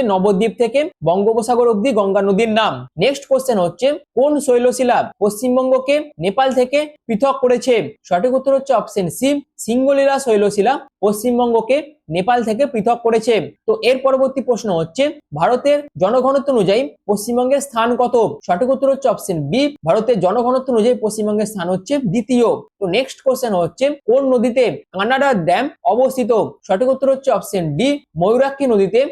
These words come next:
কানাডা ড্যাম অবস্থিত। এর পরবর্তী প্রশ্ন হচ্ছে,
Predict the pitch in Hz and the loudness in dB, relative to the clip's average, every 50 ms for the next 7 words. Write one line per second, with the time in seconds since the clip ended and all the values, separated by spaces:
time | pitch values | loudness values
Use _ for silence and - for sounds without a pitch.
0 | - - _ 165 170 185 226 240 269 269 226 185 170 185 240 330 359 - _ _ | -8 -14 _ -2 0 0 2 2 2 2 2 2 2 2 0 -2 -6 -10 _ _
1 | - 180 202 247 269 254 - 254 226 226 240 220 180 139 - - _ - 185 247 | 0 2 2 2 0 0 0 -2 0 2 2 2 0 -2 -4 -10 _ -2 0 0
2 | 269 254 269 262 262 262 262 262 262 214 233 214 - 190 180 175 170 175 - 262 | 2 2 0 2 2 0 0 0 -2 0 -2 -2 0 0 0 0 0 0 -2 -2